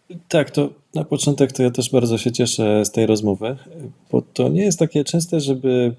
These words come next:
mm, spotkało się dwóch entuzjastów blockchainów. I mamy różne poglądy, ale to jest też okazja, żeby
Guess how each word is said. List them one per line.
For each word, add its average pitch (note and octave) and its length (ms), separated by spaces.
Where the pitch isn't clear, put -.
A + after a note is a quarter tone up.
mm, A2 520
spotkało F#3 480
się E3+ 120
dwóch E3+ 240
entuzjastów D#3+ 680
blockchainów. G#2 720
I A2 440
mamy D#3+ 380
różne C3 260
poglądy, C#3 540
ale A#2+ 280
to B2 160
jest - 420
też A#2 240
okazja, A#2 440
żeby A2 560